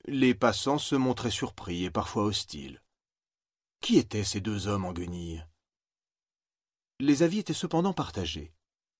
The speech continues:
Quelques-uns se doutaient qu'il y avait là-dedans du mystère et de la vraie religion,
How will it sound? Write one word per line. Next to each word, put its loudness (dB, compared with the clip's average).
Quelques-uns 4
se -4
doutaient 2
qu'il -6
y 0
avait 0
là-dedans 0
du 0
mystère 0
et 0
de 0
la 4
vraie 0
religion, -4